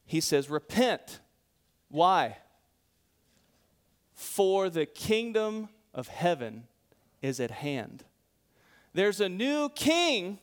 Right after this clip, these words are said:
coming, and he's bringing with him his kingdom. Therefore, you must repent.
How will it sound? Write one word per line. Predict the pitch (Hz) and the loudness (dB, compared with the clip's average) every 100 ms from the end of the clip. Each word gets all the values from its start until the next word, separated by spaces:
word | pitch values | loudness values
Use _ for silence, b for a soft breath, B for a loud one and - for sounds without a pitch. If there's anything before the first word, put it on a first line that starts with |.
| _ _ | _ _
coming, | - 269 254 160 180 - _ _ _ _ _ _ _ | 4 4 4 -4 -6 -16 _ _ _ _ _ _ _
and | - 185 | 0 2
he's | 226 180 | 2 0
bringing | 160 226 285 254 208 196 | 0 2 2 0 -2 4
with | 220 214 | 4 4
him | 208 185 | 0 0
his | 170 | -4
kingdom. | - 226 226 180 131 131 b b | -2 -2 0 0 -2 -4 b b
Therefore, | 127 190 240 233 180 139 135 | 0 4 4 0 -2 -2 -2
you | 143 208 180 131 123 | -6 -4 -2 -2 -6
must | 139 165 - | -2 -2 -2
repent. | 143 127 - 151 - - | -8 -8 -4 -6 -6 -16